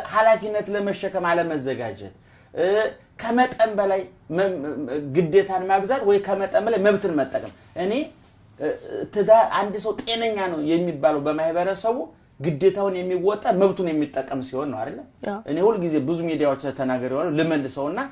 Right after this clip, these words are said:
Speaker 1: እ፣ አንድ ሰው የአእምሮ በሽተኛ ነው ማለት ምን ማለት ነው? ግዴታውን አይወጣም፣ መብቱን አይጠቀምም ማለት ነው።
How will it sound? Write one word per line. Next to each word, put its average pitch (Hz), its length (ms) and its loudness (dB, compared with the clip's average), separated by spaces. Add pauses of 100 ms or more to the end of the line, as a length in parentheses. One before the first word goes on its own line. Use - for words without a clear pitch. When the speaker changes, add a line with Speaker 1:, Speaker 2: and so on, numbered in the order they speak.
(340)
Speaker 1:
እ፣ 139 100 -2 (320)
አንድ 202 300 0
ሰው 160 180 0 (1000)
የአእምሮ 202 380 4
በሽተኛ 175 520 -2
ነው 165 120 -4
ማለት 175 220 0
ምን 175 140 -4
ማለት 180 260 -2
ነው? 302 160 -2 (420)
ግዴታውን 220 580 -2
አይወጣም፣ 226 560 2
መብቱን 233 300 4
አይጠቀምም 139 540 -4
ማለት 95 220 -14
ነው። - 120 -20